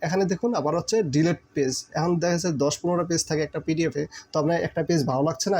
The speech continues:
এই পেজটা আপনার ডিলিট করতে হবে। তো এই পেজটা ডিলিট করার জন্য এটা হেল্প নিতে পারেন। এ, এখন দেখি আমরা একটা শুধু ইউজ করব, মানে একটা টুল ইউজ করব, আর বাদ বাকি যে টুলটা আপনাদের প্রয়োজন হয় সেই টুলটা আপনারা ইউজ করতে পারেন। তো টুল, টুলটা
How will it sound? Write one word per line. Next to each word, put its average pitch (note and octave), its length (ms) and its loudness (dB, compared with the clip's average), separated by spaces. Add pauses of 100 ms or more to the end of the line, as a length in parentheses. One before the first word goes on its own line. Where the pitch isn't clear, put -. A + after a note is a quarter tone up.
(140)
এই D#3 140 2
পেজটা D#3+ 360 -2
আপনার E3+ 160 -4 (200)
ডিলিট D3 280 4
করতে C#3 260 -4
হবে। B2 220 -6
তো - 120 -6
এই D3+ 120 0
পেজটা F3+ 300 -2
ডিলিট D3 240 0
করার F3 200 -2
জন্য G#3+ 120 2 (440)
এটা D#3+ 120 2 (100)
হেল্প D#3 260 0
নিতে D#3 220 0
পারেন। C#3 200 -2 (520)
এ, - 20 2 (300)
এখন F#3 220 2
দেখি A#2 220 0
আমরা F3 140 -2 (140)
একটা - 420 -4 (120)
শুধু G3 180 0 (180)
ইউজ D#3+ 140 2 (120)
করব, D3+ 180 0 (420)
মানে C#3+ 200 2
একটা F#3+ 180 -4
টুল G3+ 200 4
ইউজ F#3+ 200 0
করব, C#3+ 160 0 (220)
আর C3+ 160 0
বাদ C#3+ 180 2
বাকি E3+ 120 2 (100)
যে E3 60 6 (100)
টুলটা G3+ 240 2
আপনাদের F#3+ 280 -2
প্রয়োজন F#3+ 300 2
হয় A3 140 -2
সেই D3+ 140 0
টুলটা E3 220 -2
আপনারা E3 200 -2
ইউজ C#3+ 180 0
করতে C3 160 -2
পারেন। B2 220 -2
তো D3 40 0 (160)
টুল, D#3+ 280 2 (320)
টুলটা E3+ 220 2